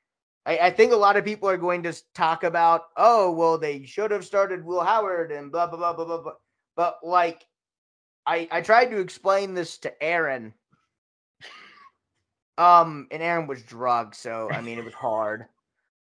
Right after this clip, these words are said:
Speaker 1: But, like, there were so many different, like, factors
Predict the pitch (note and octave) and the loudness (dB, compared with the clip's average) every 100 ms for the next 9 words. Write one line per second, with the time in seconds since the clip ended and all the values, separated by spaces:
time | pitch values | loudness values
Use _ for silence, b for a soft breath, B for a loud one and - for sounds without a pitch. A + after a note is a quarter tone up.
0 | - F3+ F3+ F3+ F#3+ E3+ E3+ G#3+ A#3 A#3+ | 0 2 4 4 2 2 0 2 4 4
1 | A#3+ - - F#3 F#3+ G#3 G#3 G3 E3+ E3+ | 4 0 -10 0 2 4 0 -2 -2 -2
2 | F3+ F#3 F#3 C#3 D#3 E3 E3+ F#3+ F#3 F#3 | -2 -6 -8 -8 -2 -2 0 -4 -4 -10
3 | - D3+ - _ - C3+ E3 - F#3+ F#3+ | -6 -6 -6 _ -4 -2 -2 -4 -4 -2
4 | F#3+ F#3+ | -2 -6